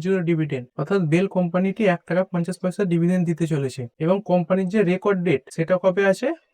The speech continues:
মার্চের এগারো তারিখে, অর্থাৎ এক্স ডেট এর একদিন আগে থাকে, অর্থাৎ মার্চের দশ তারিখ বা সোমবার। অর্থাৎ আপনি যদি ভারত ইলেকট্রনিক্স লিমিটেড থেকে ডিভিডেন্ড পেতে চান,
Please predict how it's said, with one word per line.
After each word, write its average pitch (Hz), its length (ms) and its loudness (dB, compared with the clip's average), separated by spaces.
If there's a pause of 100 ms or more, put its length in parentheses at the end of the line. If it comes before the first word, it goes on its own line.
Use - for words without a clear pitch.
(160)
মার্চের 165 380 0 (120)
এগারো 165 300 2
তারিখে, 139 300 -4 (220)
অর্থাৎ 202 260 -2 (220)
এক্স 175 140 2 (100)
ডেট 214 220 2
এর 208 60 0 (120)
একদিন 170 280 -2 (120)
আগে 160 180 0
থাকে, 143 220 -4 (420)
অর্থাৎ 185 220 -4 (120)
মার্চের 160 440 2
দশ 165 120 2 (100)
তারিখ 196 240 0
বা 196 140 2
সোমবার। 143 360 -2 (200)
অর্থাৎ 196 220 -2 (100)
আপনি 170 220 2
যদি 180 140 -2 (120)
ভারত 165 280 0
ইলেকট্রনিক্স 180 500 -4
লিমিটেড 170 380 -4
থেকে 208 180 -2 (460)
ডিভিডেন্ড 165 480 2
পেতে 190 240 -2
চান, 127 120 0